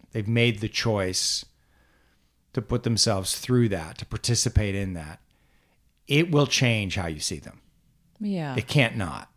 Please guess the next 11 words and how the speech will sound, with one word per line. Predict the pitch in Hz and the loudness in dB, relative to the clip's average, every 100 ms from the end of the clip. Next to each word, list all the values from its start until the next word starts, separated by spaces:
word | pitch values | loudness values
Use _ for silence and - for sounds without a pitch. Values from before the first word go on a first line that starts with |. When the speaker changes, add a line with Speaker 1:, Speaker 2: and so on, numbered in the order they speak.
| - | -12
Speaker 2:
Right. | 170 160 | -8 -6
Speaker 1:
Be-, | 143 170 170 | -6 -6 -4
because | 139 131 147 104 117 | -4 0 2 2 2
you, | 131 135 170 | 2 0 -4
you | 123 123 | -4 -4
can't | - 156 151 143 | 0 4 6 4
not | 127 117 117 110 101 - _ _ _ _ _ _ _ _ _ _ _ _ _ 117 | 0 4 4 4 0 -4 _ _ _ _ _ _ _ _ _ _ _ _ _ 2
be | 127 | 4
in | 113 | 4
awe. | 101 87 52 - _ _ _ _ _ _ _ _ | 2 -2 -6 -18 _ _ _ _ _ _ _ _
Speaker 2:
Hmm. | 196 180 170 151 | -8 -6 -6 -8